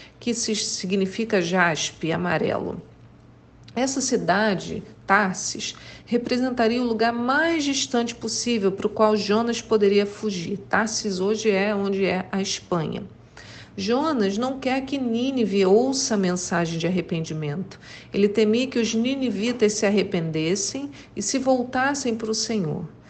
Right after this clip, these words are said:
Jonas sabia que Deus não desprezaria um coração quebrantado e arrependido e que se os ninivitas assim o fizessem, né, de se arrepender, o juízo não viria.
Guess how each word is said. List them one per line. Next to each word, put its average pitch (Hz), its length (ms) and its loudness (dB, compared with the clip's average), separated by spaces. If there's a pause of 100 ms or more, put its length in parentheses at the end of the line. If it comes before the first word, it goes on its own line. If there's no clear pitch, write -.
(260)
Jonas 254 460 0
sabia 240 340 0
que 247 100 -2
Deus 220 420 2
não 240 240 2
desprezaria 220 760 2
um 226 60 -2
coração 220 480 2
quebrantado 202 560 0
e - 20 4
arrependido 208 640 0
e 226 60 0
que 226 180 -4
se 311 580 0 (320)
os 240 220 0
ninivitas 202 1120 0
assim 254 640 0 (120)
o 196 120 0
fizessem, 196 920 -2 (640)
né, 190 200 2
de 190 360 2
se 214 240 -2
arrepender, 190 720 2
o 240 140 -2
juízo 214 580 0
não 208 320 2
viria. 226 580 0